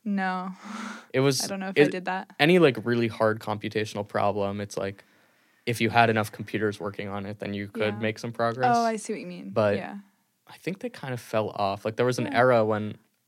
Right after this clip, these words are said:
Speaker 2: uh, these were quite hyped in the popular science, uh, sphere.
Speaker 1: I mean, I, I feel like there's still some crowdsourcing things, but I think we've, we've gotten better at technology. So maybe there's a little less need.
Speaker 2: Yeah.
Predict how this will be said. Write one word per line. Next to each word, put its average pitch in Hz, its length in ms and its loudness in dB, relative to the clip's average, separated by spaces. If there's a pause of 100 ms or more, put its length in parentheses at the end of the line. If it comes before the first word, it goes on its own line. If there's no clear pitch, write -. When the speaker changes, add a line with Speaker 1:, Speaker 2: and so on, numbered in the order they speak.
(440)
Speaker 2:
uh, - 140 -14 (100)
these 113 180 -2
were 107 380 -4 (300)
quite 107 260 -2
hyped - 580 -8 (140)
in 107 140 -6
the 104 300 -6 (760)
popular 107 440 -6
science, - 920 -8
uh, - 360 -6 (380)
sphere. 113 480 -2 (720)
Speaker 1:
I 403 40 -6
mean, 453 120 -4
I, 466 280 -4
I 320 40 -6
feel 415 140 -4
like 554 120 -4
there's 208 220 -2
still 190 280 -6
some 180 300 -10
crowdsourcing 196 680 -8
things, 208 260 -4
but - 100 -2
I 247 80 0
think 294 200 -4
we've, 240 180 -2
we've 226 220 -6
gotten 233 240 0
better 190 220 -2
at - 100 -4
technology. 190 640 -10 (320)
So 202 260 -16 (300)
maybe 233 240 -2
there's 208 220 -2
a 180 40 -8
little 185 180 -4
less - 260 -10
need. 214 260 -8 (560)
Speaker 2:
Yeah. 131 420 4